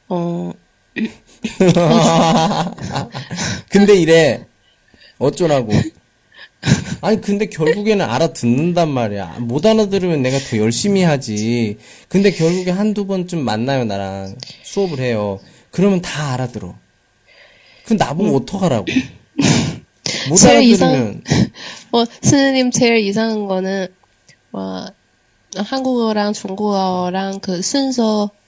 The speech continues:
Speaker 1: 말하는 순서는 달라요.
Speaker 2: 예, 그거 알아요. 그거
Speaker 1: 뭐,
Speaker 2: 알-, 아니.
Speaker 1: 그거, 그거 알고도 좀 말할 때는 순서를 안 바꿔요.
Speaker 2: 알아요.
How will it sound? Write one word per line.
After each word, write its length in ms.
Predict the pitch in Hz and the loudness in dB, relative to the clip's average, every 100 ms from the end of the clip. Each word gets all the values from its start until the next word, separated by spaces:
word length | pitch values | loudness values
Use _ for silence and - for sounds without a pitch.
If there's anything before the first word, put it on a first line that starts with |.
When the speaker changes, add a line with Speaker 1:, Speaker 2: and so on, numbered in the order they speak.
| _ | _
Speaker 1:
말하는 400 | 180 190 208 214 | -6 -4 -2 -4
순서는 600 | 214 240 226 202 196 190 | -2 -2 0 -2 -2 -6
달라요. 680 | 190 - 165 170 170 170 175 175 _ - | -6 -6 -4 -4 -4 -6 -8 -12 _ -8
Speaker 2:
예, 300 | 156 143 117 | -4 -4 -4
그거 120 | 139 | -2
알아요. 520 | 127 120 120 139 98 | 2 2 2 0 -2
그거 120 | 95 | -2
Speaker 1:
뭐, 80 | 180 190 - _ _ _ | -2 -4 -8 _ _ _
Speaker 2:
알-, 0 | |
아니. 180 | - 139 139 - - - - - - | -8 -6 -8 -16 -16 -14 -14 -18 -6
Speaker 1:
그거, 380 | - 302 311 339 - | 0 2 2 -2 -8
그거 540 | - - 269 311 285 - | -8 -4 0 2 2 0
알고도 920 | 233 254 269 277 247 254 254 220 226 - _ - | -2 0 0 -4 -4 -4 -2 -4 -6 -14 _ -14
좀 140 | 220 | -8
말할 340 | 220 220 254 | -4 -2 -2
때는 680 | 247 240 233 214 208 208 220 - | -2 -4 -4 -4 -4 -6 -10 -16
순서를 760 | - - - - 247 247 247 220 | -18 -18 -16 -10 -8 -4 -4 -2
안 200 | 170 185 | -4 -4
바꿔요. 560 | 208 202 180 165 - - 208 _ _ _ _ _ _ _ _ _ _ _ _ _ _ _ _ _ _ _ _ _ _ _ _ _ _ _ | -6 -4 -6 -8 -10 -16 -20 _ _ _ _ _ _ _ _ _ _ _ _ _ _ _ _ _ _ _ _ _ _ _ _ _ _ _
Speaker 2:
알아요. 480 | - 113 135 107 85 | -8 -4 -2 -4 -8